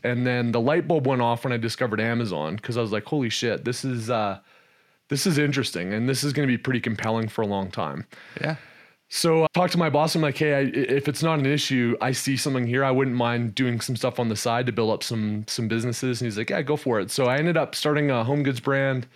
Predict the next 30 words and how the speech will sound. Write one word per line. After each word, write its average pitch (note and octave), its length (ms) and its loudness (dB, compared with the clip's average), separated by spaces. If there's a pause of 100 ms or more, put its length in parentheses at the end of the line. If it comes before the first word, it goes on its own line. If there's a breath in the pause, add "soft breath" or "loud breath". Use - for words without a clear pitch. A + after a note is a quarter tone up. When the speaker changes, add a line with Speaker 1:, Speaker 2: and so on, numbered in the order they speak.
(440 loud breath)
Speaker 1:
About D3 520 0
two G3 200 2
years F#3 400 2
to - 160 -2
the B2+ 100 0
day B2+ 500 0
from C#3+ 280 -2
building B2+ 300 2
that, B2+ 120 0
I A#2 100 2
exited A#2+ 480 -2
it. C#3 200 -2
So C3+ 140 -2
it A2+ 40 0
was A2 200 -2
last A2+ 320 0
June A#2+ 220 0
that A2+ 100 0
I G#2 60 0
sold A#2 260 -4
my G#2+ 80 0
first A#2 260 -4
Amazon A#2 380 -2
business A#2 360 -2
to - 80 -6
one G#2+ 120 -2
of G#2+ 40 -2
the G#2+ 100 -2
Amazon G2+ 280 -4
aggregators. D3 680 0